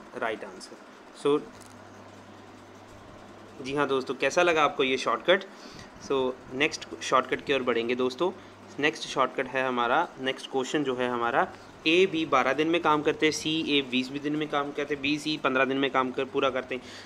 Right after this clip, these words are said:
यदि तीनों मिलकर एक साथ काम करें तो कितने दिनों में पूरा करेंगे? ये देखिए दोस्तों, अभी मैं आपको ये इसका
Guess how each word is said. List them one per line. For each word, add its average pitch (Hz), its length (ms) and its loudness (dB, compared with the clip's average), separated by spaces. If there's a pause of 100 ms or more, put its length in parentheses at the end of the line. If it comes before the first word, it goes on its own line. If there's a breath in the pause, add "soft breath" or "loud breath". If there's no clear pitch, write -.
(100)
यदि 160 200 6
तीनों 170 260 8
मिलकर 160 340 8
एक 165 220 6
साथ 160 280 4
काम 143 180 2
करें 143 240 4
तो 156 80 0
कितने 156 360 2
दिनों 139 220 -2
में 143 180 0
पूरा 135 200 0
करेंगे? 127 340 -2
ये 131 180 0
देखिए 127 320 -4
दोस्तों, 123 280 -4
अभी 131 280 -2
मैं 135 320 0
आपको 127 340 0
ये 127 180 0
इसका 139 300 4